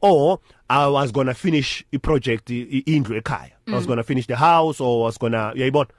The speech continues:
Speaker 2: Yeah.
Speaker 1: So also sit down and say, you know, what is your commitment to ekhaya? Because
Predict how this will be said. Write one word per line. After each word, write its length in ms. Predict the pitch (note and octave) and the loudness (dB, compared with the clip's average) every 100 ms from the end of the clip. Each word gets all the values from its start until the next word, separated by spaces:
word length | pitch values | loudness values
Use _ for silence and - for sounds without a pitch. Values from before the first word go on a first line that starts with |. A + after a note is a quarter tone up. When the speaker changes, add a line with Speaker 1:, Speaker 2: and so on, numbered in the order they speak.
| - | -10
Speaker 2:
Yeah. 240 | G#3 F3 | -8 -6
Speaker 1:
So 160 | - A3+ | -2 -2
also 520 | A3+ D#4+ C4+ F#3+ D#3+ - | 0 -2 -2 -6 -8 -10
sit 260 | - F#4 - | -2 -2 0
down 300 | D4+ E3 C#3 | -2 0 -2
and 120 | C#3+ | -4
say, 380 | - G3 D#3 C#3 _ _ | 0 0 0 -6 _ _
you 140 | E3 F3 | -2 2
know, 160 | F3 | 2
what 320 | D#3 C#3 G#3 | 0 -2 0
is 200 | G4 F#3 C3+ | 0 0 0
your 220 | E3+ F#3 | 0 0
commitment 920 | - C3 C3 D3 - G#2 G2+ A2+ G#2+ - _ - | -2 -2 -2 -4 -4 -6 -6 -6 -10 -18 _ -10
to 540 | F#3 D3+ C#3+ C3+ C3 - | -4 0 0 0 -2 -4
ekhaya? 600 | E3+ - F3+ D3 F#2+ F2 G#2 | -6 -4 -2 0 -2 -6 -8
Because 340 | B2+ E3 | -2 -2